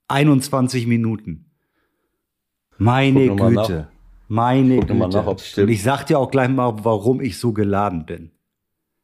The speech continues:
Speaker 2: Ja, jetzt sag's mal.
Speaker 1: Also,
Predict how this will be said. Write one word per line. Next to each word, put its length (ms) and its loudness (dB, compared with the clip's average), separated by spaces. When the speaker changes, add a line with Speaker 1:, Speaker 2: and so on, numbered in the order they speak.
Speaker 2:
Ja, 120 0
jetzt 200 -2
sag's 240 -4
mal. 240 -6
Speaker 1:
Also, 560 -2